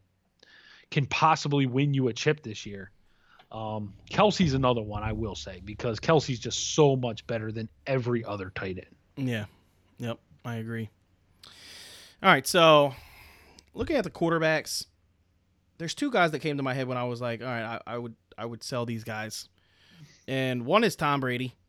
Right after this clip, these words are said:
Speaker 2: because it, Tom Brady, like, if you watched that game last night, Tom Brady was terrible in the first half, and he ended up salvaging his game in the second half, you know. But he's been, if you look at his game log,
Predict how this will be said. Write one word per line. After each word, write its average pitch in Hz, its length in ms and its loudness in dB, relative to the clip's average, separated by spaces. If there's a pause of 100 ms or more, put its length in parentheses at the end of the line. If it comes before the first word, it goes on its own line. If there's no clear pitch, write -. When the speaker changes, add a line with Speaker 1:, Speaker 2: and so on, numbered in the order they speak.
(400)
Speaker 2:
because 131 800 -2 (560)
it, - 200 -12 (260)
Tom 339 260 -2
Brady, 156 220 -2
like, 131 160 -2
if 175 100 -6
you 285 80 -2
watched 285 200 -4
that 165 200 -2
game 135 240 -6
last 190 260 -4
night, 214 220 -4 (200)
Tom 403 200 -6
Brady 320 200 -2
was 117 140 -4
terrible 135 360 -2
in 101 60 -10
the 98 60 -12
first 113 240 -8
half, 101 340 -6 (800)
and 143 160 2
he 156 160 4
ended 185 240 4
up 175 220 6 (380)
salvaging 143 560 -2
his 147 140 -2
game 139 280 0
in 135 80 0
the 131 40 -4
second 139 280 -4
half, 123 400 -4 (100)
you 131 120 -4
know. 120 200 -2 (1200)
But 151 340 6 (520)
he's 262 300 0
been, 170 540 4 (320)
if 139 80 -10
you 156 80 -4
look 240 180 2
at 294 80 0
his 196 120 -2
game 160 280 -2
log, 127 280 0